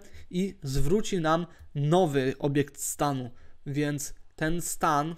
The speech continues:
który był poprzedni i ten stan, który uzyskamy, to są tak jakby dwa różne stany i my tylko ten stan zmieniamy, tak? Ten obiekt. Za każdym razem dostajemy,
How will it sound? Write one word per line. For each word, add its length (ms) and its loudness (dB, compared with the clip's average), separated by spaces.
który 340 -2
był 220 0
poprzedni 600 -2
i 40 -6
ten 180 -4
stan, 240 -4
który 140 -4
uzyskamy, 420 -2
to 100 -6
są 140 -6
tak 100 -4
jakby 160 0
dwa 240 0
różne 280 2
stany 440 0
i 80 -4
my 140 -2
tylko 280 -4
ten 300 -4
stan 460 -4
zmieniamy, 640 2
tak? 240 0
Ten 160 -4
obiekt. 380 -4
Za 140 -2
każdym 320 -2
razem 220 -2
dostajemy, 680 -4